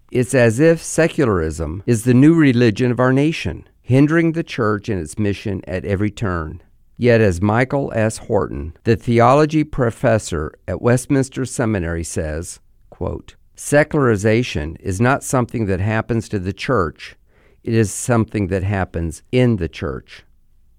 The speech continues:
unquote. I agree, and I'm not the only one. In his weekly American Renewal Project newsletter, conservative activist David Lane recently wrote, quote,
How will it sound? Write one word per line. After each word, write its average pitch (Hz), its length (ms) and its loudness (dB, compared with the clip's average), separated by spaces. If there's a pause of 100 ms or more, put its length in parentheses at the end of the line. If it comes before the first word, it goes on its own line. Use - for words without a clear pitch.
(160)
unquote. - 560 -8 (580)
I 92 200 2
agree, 120 540 2 (340)
and 104 120 4
I'm 131 200 6
not 113 180 2
the 104 80 0
only 104 220 2
one. 110 460 -2 (420)
In 135 140 4
his 139 220 4
weekly 156 540 -2
American 117 540 2
Renewal 117 400 2
Project 98 480 -2
newsletter, 80 640 -4 (480)
conservative 135 760 2
activist 92 800 -6
David 92 320 -4
Lane 87 420 -8 (380)
recently 120 560 0
wrote, 87 420 -2
quote, 82 520 -6